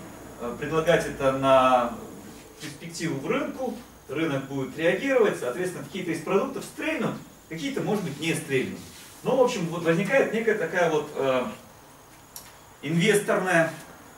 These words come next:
рискованная игра, которая в конечном счёте предполагает, что, войдя вот сейчас вот сюда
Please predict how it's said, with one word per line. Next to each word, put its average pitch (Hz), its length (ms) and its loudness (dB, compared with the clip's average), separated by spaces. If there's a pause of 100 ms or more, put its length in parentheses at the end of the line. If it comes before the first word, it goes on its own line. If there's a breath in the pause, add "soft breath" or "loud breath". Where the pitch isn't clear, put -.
(140)
рискованная 190 920 2
игра, 147 480 4 (400)
которая 262 400 8
в - 40 -2
конечном 196 420 0
счёте 233 300 0
предполагает, 196 680 4
что, - 160 -4
войдя 202 340 4
вот 160 200 0
сейчас 135 440 -2
вот 117 140 -12
сюда 113 440 -6